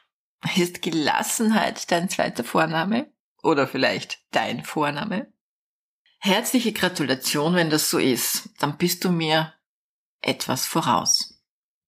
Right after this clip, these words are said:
Ich muss Geduld trainieren, so wie meinen Körper.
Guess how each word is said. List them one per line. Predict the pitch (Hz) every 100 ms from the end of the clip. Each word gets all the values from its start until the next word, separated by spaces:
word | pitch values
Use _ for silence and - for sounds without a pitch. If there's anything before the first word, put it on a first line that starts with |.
| _ _ _ _ _
Ich | 208 - 226
muss | 208 190 -
Geduld | 165 151 151 151 - -
trainieren, | - 147 143 143 131 113 135
so | - - 139 143 165 165 -
wie | 156 170
meinen | 143 117 135
Körper. | - 156 165 - 104